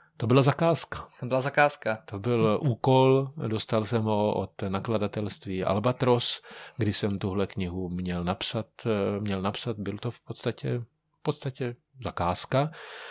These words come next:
Speaker 1: Mě to překvapilo, že to má být dětská kniha, neměl jsem nikdy tušení a ani chuť napsat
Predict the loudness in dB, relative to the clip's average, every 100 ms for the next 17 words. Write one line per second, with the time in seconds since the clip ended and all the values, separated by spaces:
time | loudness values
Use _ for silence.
0 | -18 _ -4 0 4 4 4 2 2 2
1 | 4 4 4 2 2 4 4 4 0 -2
2 | 0 0 0 0 2 2 0 0 0 -2
3 | -2 -4 -4 -6 -6 -4 -2 -2 -2 -2
4 | -2 -2 -4 -4 -4 -4 -2 -2 -4 -2
5 | -2